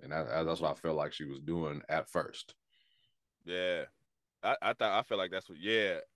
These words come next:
Speaker 2: I would say at first until until she, she fell in love with the life, I guess.
Speaker 1: And she fell in love with old boy as well, uh, with T Strong.
Speaker 2: Uh, yeah.
Speaker 1: Yeah,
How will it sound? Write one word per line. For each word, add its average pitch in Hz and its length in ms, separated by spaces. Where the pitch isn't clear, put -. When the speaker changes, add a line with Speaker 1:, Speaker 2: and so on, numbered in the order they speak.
Speaker 2:
I 85 80
would 98 180
say 95 160
at 90 160
first 101 280
until 92 560
until 90 280
she, 95 180
she 92 380
fell 98 160
in 90 80
love 92 160
with 73 100
the 80 60
life, 92 300
I 76 100
guess. 73 240
Speaker 1:
And 80 420
she 87 120
fell 85 280
in 80 60
love 82 200
with 78 140
old 78 200
boy 82 300
as 71 180
well, 76 720
uh, 76 40
with 76 100
T 101 140
Strong. 101 460
Speaker 2:
Uh, 85 340
yeah. 98 320
Speaker 1:
Yeah, 57 360